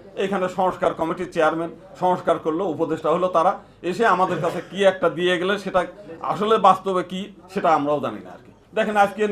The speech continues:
নির্বাচন হলে, নির্বাচনের আগে আমরা চট্টগ্রামে এক ভদ্রলোক যখন খুন হয়ে গেল, তো আগামী নির্বাচন কি একটা অবস্থা হবে সেটা তো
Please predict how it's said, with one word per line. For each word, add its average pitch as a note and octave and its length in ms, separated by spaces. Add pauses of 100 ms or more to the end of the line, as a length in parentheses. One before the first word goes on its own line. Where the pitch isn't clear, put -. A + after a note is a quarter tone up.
নির্বাচন G3 400
হলে, F3+ 120 (120)
নির্বাচনের F#3+ 480
আগে F3+ 200
আমরা F#3 180
চট্টগ্রামে F3 400
এক D3+ 140
ভদ্রলোক D#3+ 320
যখন D#3 220
খুন D#3+ 160
হয়ে A2 160
গেল, - 100 (880)
তো G3+ 60 (180)
আগামী G#3+ 240 (100)
নির্বাচন G#3 400
কি G#3 80 (140)
একটা G3 160
অবস্থা F#3 360
হবে G3+ 200
সেটা F3 140 (100)
তো G3 40